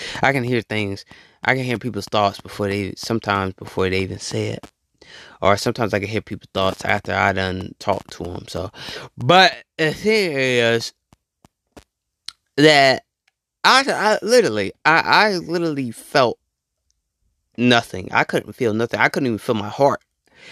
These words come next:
That's how bad my spirit left me. I couldn't even feel my heart beating. That's, that's how bad, that's how bad it was.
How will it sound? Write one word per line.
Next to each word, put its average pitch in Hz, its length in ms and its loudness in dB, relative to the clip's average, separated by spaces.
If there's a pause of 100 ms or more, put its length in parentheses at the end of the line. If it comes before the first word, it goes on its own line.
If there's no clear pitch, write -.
(240)
That's 233 200 4
how 185 180 6
bad 147 340 4
my 131 140 -2
spirit 123 360 -6
left 120 280 -4
me. 101 220 -12
I 143 80 -2
couldn't 143 180 -4
even 101 80 -4
feel 101 100 -2
my 98 140 -2
heart 135 300 4 (240)
beating. 110 500 -6 (800)
That's, 196 340 4 (100)
that's 185 200 2
how 190 320 0 (100)
bad, 135 600 4 (800)
that's - 180 4
how 190 160 6
bad 139 380 4
it 101 200 -8
was. 107 560 -2